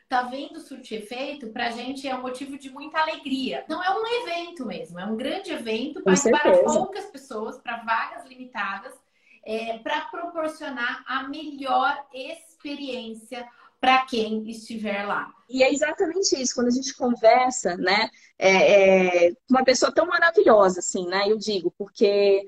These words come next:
Speaker 2: toda a dedicação que a gente viu, né, assim, todo o carinho, é, em cada ponto a gente percebia a preocupação, o carinho, desde a escolha do hotel, é, uma cidade próxima a São Paulo, que, gente, é muito tranquilo de ir, porque São Paulo é,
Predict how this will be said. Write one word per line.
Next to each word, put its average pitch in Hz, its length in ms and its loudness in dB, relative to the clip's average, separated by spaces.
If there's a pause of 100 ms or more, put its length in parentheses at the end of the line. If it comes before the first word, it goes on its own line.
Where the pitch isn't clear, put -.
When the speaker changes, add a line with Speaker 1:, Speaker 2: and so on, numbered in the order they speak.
(260)
Speaker 2:
toda 285 200 6
a - 40 0
dedicação 277 540 0
que 269 80 -2
a 247 40 2
gente 233 300 2 (100)
viu, 226 460 4
né, 196 380 4
assim, 220 280 0
todo 254 220 6
o 302 80 -4
carinho, 254 1040 6
é, 160 180 6
em 233 100 2 (160)
cada 359 480 6 (140)
ponto 233 320 8
a 202 60 4
gente 220 200 -2
percebia 220 580 4
a - 60 -6
preocupação, 220 960 4
o 208 60 -2
carinho, 208 580 2
desde 277 280 2
a 285 40 -6
escolha 247 380 0
do 214 80 0
hotel, 208 720 4 (420)
é, 240 160 6
uma 277 160 4
cidade 277 340 0
próxima 262 440 2
a - 20 2
São 240 240 -4
Paulo, 214 480 2
que, 233 160 -2
gente, 240 380 2
é 262 80 4
muito 320 760 4
tranquilo 254 640 4
de 214 140 0
ir, 196 300 2
porque 214 200 2
São 240 240 -4
Paulo 226 340 2
é, 240 280 4